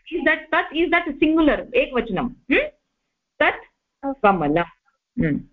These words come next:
Speaker 1: Ha. Idam, vadatu, shigram.
Speaker 2: Idam
Speaker 1: छत्रं।
Speaker 2: छत्रम्। इदं
Speaker 1: हा।
Speaker 2: छत्रं।
Speaker 1: हम्म।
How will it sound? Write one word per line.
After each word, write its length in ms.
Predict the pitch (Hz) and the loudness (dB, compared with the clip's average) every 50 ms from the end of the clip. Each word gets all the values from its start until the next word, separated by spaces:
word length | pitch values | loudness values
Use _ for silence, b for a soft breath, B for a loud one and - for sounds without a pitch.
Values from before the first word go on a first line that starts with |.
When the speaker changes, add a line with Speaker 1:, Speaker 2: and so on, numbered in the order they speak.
| _ _ _ _ _ _ _ _ _ _ _ _ - | _ _ _ _ _ _ _ _ _ _ _ _ 0
Speaker 1:
Ha. 260 | 180 170 143 110 - - _ _ _ _ _ - | 2 2 2 0 -4 -10 _ _ _ _ _ 4
Idam, 360 | 233 247 233 285 285 339 415 440 427 - - - _ _ - | 4 4 6 4 2 0 -2 -4 -8 -10 -14 -20 _ _ -2
vadatu, 500 | 208 247 247 294 277 233 180 - - - _ - | 0 2 2 2 0 -2 -4 -6 -8 -12 _ 0
shigram. 320 | 294 269 240 196 135 - - _ _ _ _ _ _ _ _ _ _ _ _ _ _ _ _ _ _ _ _ _ _ _ _ _ _ - | 2 2 4 2 0 -2 -8 _ _ _ _ _ _ _ _ _ _ _ _ _ _ _ _ _ _ _ _ _ _ _ _ _ _ -4
Speaker 2:
Idam 460 | 277 302 311 269 262 311 330 349 381 427 466 466 440 - _ _ _ _ _ _ _ _ - - - - - _ _ _ _ _ _ _ _ _ _ _ - | -2 -2 -2 0 0 0 0 0 0 -4 -6 -8 -12 -14 _ _ _ _ _ _ _ _ -8 -8 -6 -8 -10 _ _ _ _ _ _ _ _ _ _ _ 2
Speaker 1:
छत्रं। 680 | 240 226 - - - - 165 160 165 185 233 320 466 508 | 2 2 2 0 -4 -2 0 0 0 2 0 0 0 -4
Speaker 2:
छत्रम्। 920 | 466 - _ _ _ - 330 330 - - - 320 302 302 277 262 240 226 214 - _ - - - _ - | -6 -12 _ _ _ -8 -8 -8 -6 -4 -2 -2 0 -2 -4 -6 -10 -14 -16 -18 _ -20 -20 -14 _ -10
इदं 400 | 269 254 285 302 330 349 370 370 | -8 -6 -4 -4 -4 -4 -8 -10
Speaker 1:
हा। 360 | 370 - 339 - - 175 - | -10 -8 -2 0 2 2 2
Speaker 2:
छत्रं। 380 | - - - 254 254 254 269 311 359 392 392 _ _ _ _ _ _ _ _ _ _ _ _ _ _ _ - | 0 -4 -8 -6 -6 -6 -6 -6 -8 -10 -12 _ _ _ _ _ _ _ _ _ _ _ _ _ _ _ 4
Speaker 1:
हम्म। 380 | 101 101 180 170 - - - | 6 6 6 4 0 -4 -8